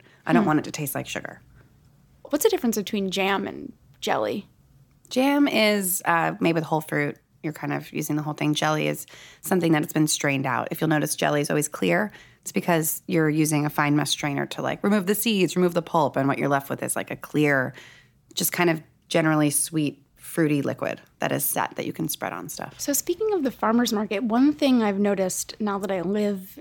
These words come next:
Speaker 2: in Brooklyn,
Speaker 1: Right, the
Speaker 2: where
Speaker 1: heart of it. Belly of the
Speaker 2: every-,
Speaker 1: beast.
Speaker 2: <laughs> everyone is just, you know, growing beards and working on their jams. Um, when I go to the
Speaker 1: <laughs>
Speaker 2: farmer's market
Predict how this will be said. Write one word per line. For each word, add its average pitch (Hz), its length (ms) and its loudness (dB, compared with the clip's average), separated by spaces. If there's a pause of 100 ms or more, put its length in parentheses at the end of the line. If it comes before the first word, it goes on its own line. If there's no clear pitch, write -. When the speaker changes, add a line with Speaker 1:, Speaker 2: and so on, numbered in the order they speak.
Speaker 2:
in 214 500 -6 (320)
Brooklyn, 226 560 -2
Speaker 1:
Right, 160 180 -2
the 220 120 -6
Speaker 2:
where - 80 2
Speaker 1:
heart 180 140 6
of 160 80 2
it. - 280 0
Belly - 300 8
of - 60 8
the - 40 8
Speaker 2:
every-, 247 40 6 (120)
Speaker 1:
beast. - 240 0
Speaker 2:
<laughs> - 40 2
everyone 254 640 8
is 214 340 0
just, - 380 -6 (580)
you 220 120 0
know, 208 300 2 (280)
growing 214 440 2
beards 214 460 0
and 233 360 -4
working 214 300 -2
on 226 120 0
their 131 440 -2
jams. 226 520 0 (420)
Um, 247 440 6
when 254 140 6
I 262 60 4
go 294 140 4
to 392 80 6
the 381 80 4
Speaker 1:
<laughs> 339 100 -2
Speaker 2:
farmer's 302 420 6
market 214 680 2